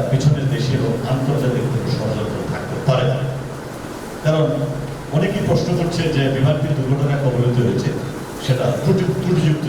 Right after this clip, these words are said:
ছিল, যান্ত্রিক ত্রুটিযুক্ত ছিল। এটা জানার পরেও যেহেতু প্রশিক্ষণ, প্রশিক্ষণার্থীদেরকে এই বিমানটা প্রশিক্ষণের জন্য, পরিচালনা করার জন্য অনুমতি দিয়েছে, বিভিন্ন প্রশ্ন বিভিন্ন মানুষের কাছে উকি দিচ্ছে। যাই হোক, এই মুহূর্তে আমাদের আসলে এইসব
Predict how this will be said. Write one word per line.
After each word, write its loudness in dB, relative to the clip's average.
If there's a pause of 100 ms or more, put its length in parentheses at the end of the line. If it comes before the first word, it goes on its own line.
ছিল, -4 (340)
যান্ত্রিক 0
ত্রুটিযুক্ত -4 (120)
ছিল। -8 (680)
এটা 0 (100)
জানার 6
পরেও 8
যেহেতু 4 (100)
প্রশিক্ষণ, 4 (220)
প্রশিক্ষণার্থীদেরকে 2 (500)
এই 0
বিমানটা 4 (160)
প্রশিক্ষণের 2
জন্য, 0 (460)
পরিচালনা 4
করার 2
জন্য 0 (220)
অনুমতি 4
দিয়েছে, 0 (460)
বিভিন্ন 4 (140)
প্রশ্ন 2 (160)
বিভিন্ন 4 (140)
মানুষের 4
কাছে 0 (420)
উকি 4
দিচ্ছে। 2
যাই 2
হোক, 2 (640)
এই 4
মুহূর্তে 2 (100)
আমাদের 2
আসলে 2 (560)
এইসব 2